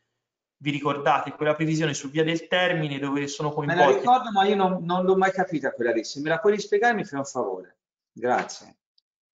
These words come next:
Speaker 1: E allora, qui c'è una previsione di, eh, recupero e riqualificazione che coinvolge più proprietà, diverse proprietà.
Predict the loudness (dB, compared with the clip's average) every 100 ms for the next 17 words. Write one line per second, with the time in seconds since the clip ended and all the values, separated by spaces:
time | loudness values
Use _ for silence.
0 | _ _ _ _ _ _ _ _ _ _
1 | _ _ _ _ _ _ _ _ _ _
2 | _ _ _ _ -12 -2 0 2 2 0
3 | -4 -2 0 0 0 -2 -2 -4 -4 -4
4 | -4 -6 -10 -14 -18 -10 -2 0 -2 -6
5 | -16 _ _ -6 -6 -6 -6 -6 -8 -8
6 | -8 -6 -6 -2 -2 0 0 0 0 0
7 | 0 -2 -4 -4 -6 -6 -4 -4 -4 -6
8 | -4 0 0 2 2 2 -2 -2 0 -2
9 | 0 -2 -2 -4 -4 -2 -4 -4 -12 -20
10 | -10 -2 0 0 -2 -8 -14 -16 -18 -20
11 | -18 -18